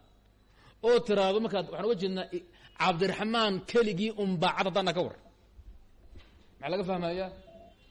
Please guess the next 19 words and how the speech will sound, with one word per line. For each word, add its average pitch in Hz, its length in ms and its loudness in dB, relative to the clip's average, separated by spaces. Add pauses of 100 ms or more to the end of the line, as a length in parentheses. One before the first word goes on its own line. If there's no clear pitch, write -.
(1160)
Wax 165 160 -2
kaloo 170 340 0
casba 160 300 -4
inuusan 135 280 -2
jirin, 123 160 -4
soo 151 120 -4
ma? 139 120 -6 (1400)
Untaas 220 500 6
waa 165 300 6
waxbay 156 420 0
faa'iidaynaysaa, 156 480 -4
soo 156 120 -6
ma? 151 140 -10 (800)
Iyada 190 260 2
baa 165 120 2
nafyiga 135 460 -4
ah. - 80 -20 (1500)
Asagun 226 500 2
baa 190 180 6